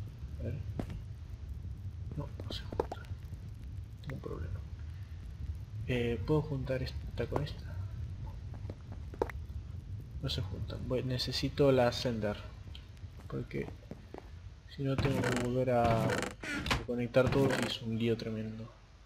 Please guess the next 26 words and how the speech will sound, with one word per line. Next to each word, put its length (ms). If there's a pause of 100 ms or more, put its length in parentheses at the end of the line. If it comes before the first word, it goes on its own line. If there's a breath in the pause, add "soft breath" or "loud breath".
(500)
Uso 160
la 100
sender. 500 (480)
Esto 180
es 60
cita. 320 (680)
No 80
me 120
sirve. 460 (1040)
Necesito 500
la 120
fluid. 380 (2750)
Meto 380
esto, 300
no, 240
no, 480
no 140
sé 180
qué 80
estaba 260
generando. 540 (1500)
Voy 100
a 40
poner 240
las 100
facadas. 480